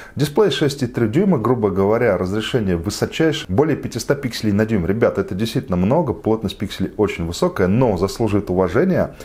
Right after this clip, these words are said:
Здесь, во-первых, новый процессор, действительно, он лучше, чем девятьсот семидесятый Kirin, здесь девятьсот восьмидесятый, я объясню подробно.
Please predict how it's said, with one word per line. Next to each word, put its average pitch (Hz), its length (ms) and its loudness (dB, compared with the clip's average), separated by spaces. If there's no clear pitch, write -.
Здесь, 107 160 0
во-первых, 104 360 0
новый 104 200 2
процессор, 98 540 0
действительно, 87 540 -2
он 98 220 2
лучше, 156 340 2
чем 85 220 -4
девятьсот 92 320 -2
семидесятый 95 520 -2
Kirin, 147 300 0
здесь 87 180 -2
девятьсот 90 380 -2
восьмидесятый, 92 640 -2
я 78 140 0
объясню 87 300 -4
подробно. 85 480 -2